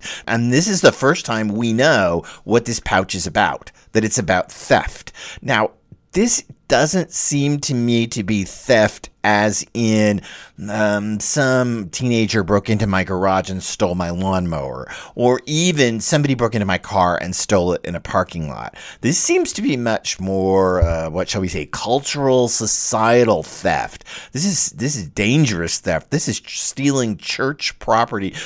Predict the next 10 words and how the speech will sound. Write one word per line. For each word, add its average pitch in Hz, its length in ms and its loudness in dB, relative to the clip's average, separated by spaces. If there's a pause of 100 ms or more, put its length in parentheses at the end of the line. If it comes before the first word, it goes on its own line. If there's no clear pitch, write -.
(160)
which 127 240 0
is 143 140 2
how 160 320 -2
towns 139 480 -2
were 123 180 0
organized 104 880 0
around 113 480 -2
their 117 160 2
various 104 560 0
relics 107 720 0